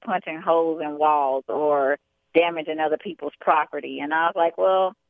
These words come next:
what if they had a place where people can do that and not get in trouble for it and not go to jail for it?"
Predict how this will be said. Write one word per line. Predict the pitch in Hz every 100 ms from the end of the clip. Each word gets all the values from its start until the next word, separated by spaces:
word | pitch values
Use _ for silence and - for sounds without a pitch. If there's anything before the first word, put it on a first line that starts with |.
| _ _ -
what | 233
if | -
they | 220
had | 202 190
a |
place | 170 - 202
where | 202 170
people | - 208 170
can | 160 156
do | 185 226
that | 190 160 160 -
and | - 156 160
not | 175 -
get | 165 170
in | 160
trouble | - 180 160 156
for | 147 139 131
it | 135 -
and | - 147 143 156
not | 165 - 147
go | 156
to | 143
jail | 147 180 165 -
for | 135 131
it?" | 131